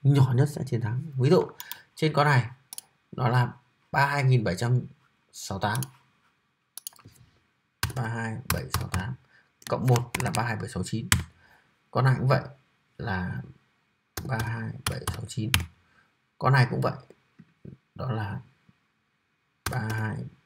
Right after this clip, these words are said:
bảy sáu chín, ba hai sáu tám cộng một nhá. Nếu con nào có priority nhỏ nhất thì con đấy sẽ chiến thắng. Nếu mà không làm gì cả thì ba con có, có, có priority làm sao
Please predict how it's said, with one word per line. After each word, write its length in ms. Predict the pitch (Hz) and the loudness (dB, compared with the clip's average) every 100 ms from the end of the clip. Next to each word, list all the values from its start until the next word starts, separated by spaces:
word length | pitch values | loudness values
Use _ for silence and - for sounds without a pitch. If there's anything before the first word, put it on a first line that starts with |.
| _ _ _ - | _ _ _ -8
bảy 160 | - - - | -6 -6 -8
sáu 100 | - | -8
chín, 260 | - 110 160 - _ _ - | -6 -6 -6 -12 _ _ 2
ba 80 | 120 | 4
hai 100 | 147 | 4
sáu 80 | 120 | 4
tám 200 | 120 131 | 4 4
cộng 120 | 131 | 4
một 180 | 120 120 | 4 2
nhá. 80 | 120 - - - - | -4 -8 -18 -16 0
Nếu 240 | 170 165 185 | 10 12 12
con 140 | 220 208 | 10 8
nào 300 | 180 143 131 | 8 6 4
có 160 | 143 143 | 2 4
priority 520 | 151 156 160 180 165 - - _ _ _ | 4 6 6 6 4 2 -14 _ _ _
nhỏ 320 | 139 135 - - | 8 8 6 2
nhất 200 | 143 - - | -2 -2 -2
thì 140 | 139 | 2
con 100 | 131 | 6
đấy 100 | 131 131 | 8 6
sẽ 60 | - | 4
chiến 120 | 131 | 0
thắng. 240 | 127 139 | 2 2
Nếu 140 | 143 170 | 6 6
mà 80 | |
không 240 | 175 - 185 | 6 6 6
làm 120 | 151 | 6
gì 120 | 143 | 6
cả 160 | 139 104 | 6 6
thì 60 | 120 | 6
ba 220 | 147 151 | 4 4
con 180 | 147 147 | 2 0
có, 260 | - - 131 | -2 -4 0
có, 140 | 127 - | 0 -2
có 120 | - 123 | -2 0
priority 360 | 139 143 160 | 2 2 4
làm 120 | 143 | 6
sao 220 | 127 147 | 6 4